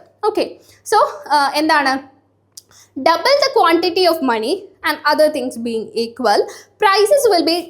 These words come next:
twice as high as before. Okay, quantity of money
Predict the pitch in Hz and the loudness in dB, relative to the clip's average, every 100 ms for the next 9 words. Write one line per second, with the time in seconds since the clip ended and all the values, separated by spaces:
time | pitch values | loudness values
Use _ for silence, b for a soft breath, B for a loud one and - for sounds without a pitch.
0 | - 359 359 453 640 - 415 349 294 240 | -6 0 2 2 -2 -2 -4 -2 0 0
1 | 269 302 262 254 214 202 208 190 - _ | 0 -2 -4 -4 -6 -8 -8 -10 -12 _
2 | - 381 339 220 B B B - 330 381 | -8 -6 -4 -6 B B B 0 0 2
3 | 403 554 480 480 466 370 247 240 | 0 -2 0 -2 -2 -2 -2 -2